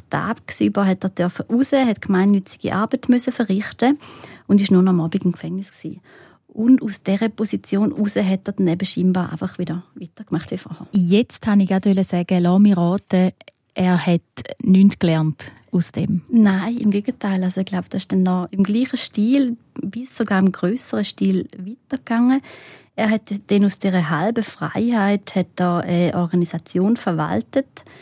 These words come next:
Speaker 1: die Drogenhandel betrieben hat. Es ist die Rede von Auftragsmord, von wiederum Raubüberfällen.
Speaker 2: Also ein Bein im Knast und ein Bein zmitzt im Drogenhandel. Und
Speaker 1: Genau,
Speaker 2: ja.
Speaker 1: also es ist da wirklich als der absolute Kopf von der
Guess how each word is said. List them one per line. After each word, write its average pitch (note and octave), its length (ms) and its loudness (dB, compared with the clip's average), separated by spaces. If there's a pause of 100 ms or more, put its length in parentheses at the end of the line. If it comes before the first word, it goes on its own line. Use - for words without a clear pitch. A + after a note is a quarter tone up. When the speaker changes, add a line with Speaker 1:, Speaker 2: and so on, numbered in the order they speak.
(280)
Speaker 1:
die E3+ 140 -12
Drogenhandel G3 580 0
betrieben F#3+ 460 -2
hat. F3 260 -2
Es F#3 160 -6
ist - 180 -6
die F3+ 60 -10
Rede E3+ 220 -2
von E3+ 320 -4
Auftragsmord, F3 920 -2
von E3+ 400 -6
wiederum E3+ 440 0
Raubüberfällen. E3+ 880 -4 (680)
Speaker 2:
Also G#3 200 -2
ein G#3 260 -2
Bein G#3 420 -4
im G#3+ 320 0
Knast - 480 -4
und G3 160 0
ein F3+ 220 -4
Bein F3 380 -4 (220)
zmitzt - 640 0
im F#3 360 0 (420)
Drogenhandel. D#3+ 800 -2
Und D3 260 -2
Speaker 1:
Genau, F#3+ 520 0
Speaker 2:
ja. E3+ 60 0
Speaker 1:
also F#3 240 -4
es F#3 120 -2
ist - 80 -8
da G3 100 0
wirklich G3+ 340 -4
als F3+ 260 -2
der - 140 -6
absolute G#3 500 -4
Kopf - 300 -4
von - 100 -6
der F3 500 -6